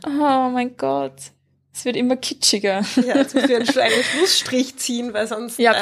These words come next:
Speaker 2: ähm,
Speaker 1: bitte.
Speaker 2: fa-, fa-,
Speaker 1: Bitte.
Speaker 2: werden wir alle HörerInnen los, <laughs> die sagen, „Was?
Speaker 1: <laughs>
Speaker 2: Wo bin ich hier gelandet? In einem Kitsch-Podcast?“ Manchmal, ja.
Speaker 1: Manchmal sind auch wir kitschig. Wir dürfen das auch sein, hin und wieder.
Speaker 2: Ja.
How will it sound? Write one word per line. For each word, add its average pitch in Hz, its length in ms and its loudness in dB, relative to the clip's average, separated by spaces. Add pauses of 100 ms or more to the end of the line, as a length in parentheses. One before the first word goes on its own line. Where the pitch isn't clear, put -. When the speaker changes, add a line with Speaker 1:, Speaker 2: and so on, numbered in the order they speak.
Speaker 2:
ähm, 214 80 0
Speaker 1:
bitte. 208 260 6 (240)
Speaker 2:
fa-, - 300 2
fa-, - 240 4
Speaker 1:
Bitte. 196 120 4
Speaker 2:
werden 220 220 2
wir 247 140 4
alle 233 160 2
HörerInnen 214 500 0
los, 202 360 -2
<laughs> - 100 -6
die 269 80 2
sagen, - 280 -4
„Was? 370 240 0
Speaker 1:
<laughs> 269 580 0
Speaker 2:
Wo 277 160 0
bin 269 140 -2
ich 269 140 -2
hier 285 200 2
gelandet? 247 560 2
In 247 100 0
einem 247 280 -4
Kitsch-Podcast?“ 247 920 -4 (640)
Manchmal, 254 520 4 (140)
ja. - 160 -6 (1120)
Speaker 1:
Manchmal 220 340 2
sind 214 280 2
auch - 160 0
wir 208 180 4
kitschig. 185 500 0
Wir 202 120 2
dürfen 202 320 0
das 175 200 0
auch 170 160 2
sein, 175 440 -6
hin 180 100 -6
und 170 160 -10
wieder. 170 260 -6
Speaker 2:
Ja. - 160 -12